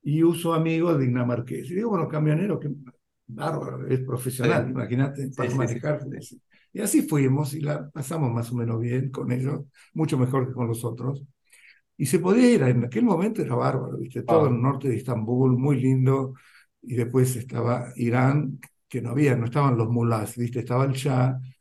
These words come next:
Speaker 1: era normal el país, más o menos, por lo menos para un turista, no sé lo que,
Speaker 2: Sí, sí, sí,
Speaker 1: cómo
Speaker 2: sí.
Speaker 1: sufrirían los tipos, pero, ¿viste? No había esta cuestión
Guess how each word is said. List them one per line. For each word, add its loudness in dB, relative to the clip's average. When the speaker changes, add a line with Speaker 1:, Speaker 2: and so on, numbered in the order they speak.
Speaker 1:
era 0
normal 2
el -8
país, 0
más -4
o -4
menos, 0
por -16
lo -10
menos 0
para -6
un -4
turista, 2
no -2
sé -4
lo -10
que, -20
Speaker 2:
Sí, -6
sí, -10
sí, -10
Speaker 1:
cómo 4
Speaker 2:
sí. 2
Speaker 1:
sufrirían 4
los 0
tipos, 0
pero, -6
¿viste? 0
No 4
había 6
esta -2
cuestión -4